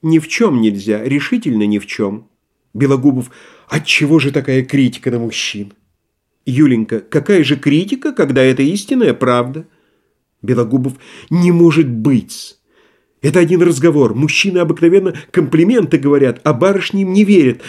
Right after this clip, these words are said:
Говорят, что мужчины обманщики. Юленька. Вы все знаете. Вы, должно быть, сами очень много комплиментов говорили в своей жизни. Белогубов. Мне некому было. Да я и не умею-с.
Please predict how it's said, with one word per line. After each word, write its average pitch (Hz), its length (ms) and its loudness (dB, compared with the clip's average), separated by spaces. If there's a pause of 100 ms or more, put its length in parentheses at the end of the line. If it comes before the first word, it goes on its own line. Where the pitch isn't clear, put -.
Говорят, 160 320 2
что - 160 0
мужчины 165 400 2
обманщики. 156 720 -2 (1200)
Юленька. 110 540 -4 (560)
Вы 147 100 -4
все 165 220 -4
знаете. 131 720 -2 (260)
Вы, 127 160 -4
должно 147 320 0
быть, 143 160 -2
сами 196 320 -2
очень 139 300 -2
много 117 280 0
комплиментов 120 720 -2
говорили 110 440 0
в 107 80 -12
своей 110 280 0
жизни. 98 480 -6 (1120)
Белогубов. 110 540 -2 (360)
Мне 165 200 2
некому 247 460 0
было. 202 340 -8 (640)
Да 139 100 0
я 165 220 2
и 170 140 0
не 160 140 0
умею-с. 160 560 0